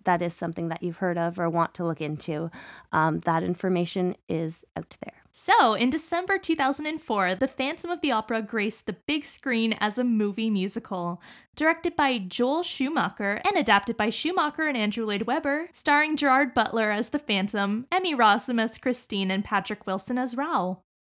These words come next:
Speaker 2: Despite its two thousand four release date, the Phantom movie had been in the works for a long time.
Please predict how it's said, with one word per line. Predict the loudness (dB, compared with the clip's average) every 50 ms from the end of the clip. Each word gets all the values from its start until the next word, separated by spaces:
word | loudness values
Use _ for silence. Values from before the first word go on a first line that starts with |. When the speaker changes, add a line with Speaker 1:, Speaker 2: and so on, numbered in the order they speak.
| _ _
Speaker 2:
Despite | -6 -4 -4 0 2 2 2 2 2
its | 0 -2 -4 -4 -4
two | -2 2
thousand | 2 2 2 2 -2 -4 -6
four | -4 0 0 2 4 4 2
release | 0 0 -2 -2 -2 -4 -4 -6 -6 -6
date, | -4 -2 -2 -4 -4 -6
the | -6 -4
Phantom | -4 -4 -4 -4 -4 -4 -4 -4 -4 -2 -2
movie | -2 -2 -2 -2 -2 -2 -2
had | 0 0 -2 -2 -2
been | -2 -2 0
in | 0 0
the | 0 -2
works | -2 -2 -2 -4 -4 -8 -8
for | -6 -4 -2
a | -2
long | -2 -2 -2 0 2 2 2 2 0 0 -2 -2 -4
time. | -4 -4 -4 -2 -2 -2 -4 -4 -6 -6 -6 -8